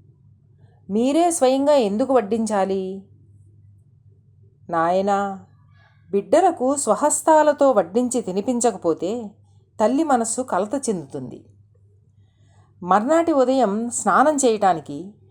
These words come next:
నేను చెరువు వద్దకు వెళ్ళాను. దారిలో నేను చూసిన దృశ్యం నన్ను ఆశ్చర్యపరిచింది. ఒక పెద్ద బిందెను చంకన పెట్టుకొని చెరువు నుండి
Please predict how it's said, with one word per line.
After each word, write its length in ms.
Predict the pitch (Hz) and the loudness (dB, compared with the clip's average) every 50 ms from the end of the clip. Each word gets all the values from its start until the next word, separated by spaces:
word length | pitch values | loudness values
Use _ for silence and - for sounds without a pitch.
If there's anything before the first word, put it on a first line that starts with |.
| _ _ _ 196 | _ _ _ -2
నేను 400 | 202 220 233 240 214 202 220 254 | 0 2 2 2 0 0 -2 -2
చెరువు 320 | 254 - 240 254 294 311 | 0 0 0 2 4 4
వద్దకు 320 | 302 262 220 247 247 269 | 2 4 2 2 0 2
వెళ్ళాను. 440 | 220 185 160 156 147 139 131 - - - _ _ - _ _ _ _ _ _ _ _ _ _ - _ _ _ _ _ _ _ _ _ _ - 165 | 0 0 0 0 0 -2 -4 -10 -20 -20 _ _ -20 _ _ _ _ _ _ _ _ _ _ -20 _ _ _ _ _ _ _ _ _ _ -6 0
దారిలో 680 | 175 170 190 254 294 320 311 302 254 226 240 277 277 | 4 4 6 6 4 4 4 4 4 4 4 2 2
నేను 340 | 254 226 220 220 214 208 202 - 202 | 0 0 0 0 0 -2 -2 -2 -4
చూసిన 280 | 233 220 - 269 262 | -4 -4 -2 -2 -2
దృశ్యం 540 | 208 175 185 180 - - 254 214 170 175 190 | -2 -2 -6 -6 -2 -2 -2 -2 -2 -2 -4
నన్ను 200 | 190 170 165 160 | -4 -2 -2 -2
ఆశ్చర్యపరిచింది. 960 | 147 165 - - - - 311 311 302 247 208 170 160 - 160 131 127 - - - _ _ _ _ _ _ _ _ _ _ _ _ - - - _ _ _ - | -2 0 0 -2 0 0 0 0 0 0 0 -2 -2 -4 -8 -8 -12 -14 -18 -20 _ _ _ _ _ _ _ _ _ _ _ _ -20 -20 -20 _ _ _ -16
ఒక 160 | - 202 - | -16 -2 0
పెద్ద 420 | 247 240 208 202 196 196 220 311 | 0 0 0 -4 -12 -2 0 2
బిందెను 560 | 330 233 262 247 262 285 311 269 214 208 226 247 | 2 2 2 0 2 2 2 2 4 2 0 0
చంకన 340 | - 240 208 214 269 285 | -2 -4 -4 -2 0 0
పెట్టుకొని 640 | 277 247 240 - - - 165 151 151 170 214 262 285 - _ _ _ - _ - _ _ - 233 | 0 0 0 -2 -2 -2 -2 -2 -2 -6 -8 -10 -12 -16 _ _ _ -20 _ -20 _ _ 0 0
చెరువు 240 | 247 269 320 359 359 | 2 2 2 0 2
నుండి 520 | 330 262 202 175 156 156 185 226 277 302 | 2 0 0 0 -2 -4 -4 -6 -8 -12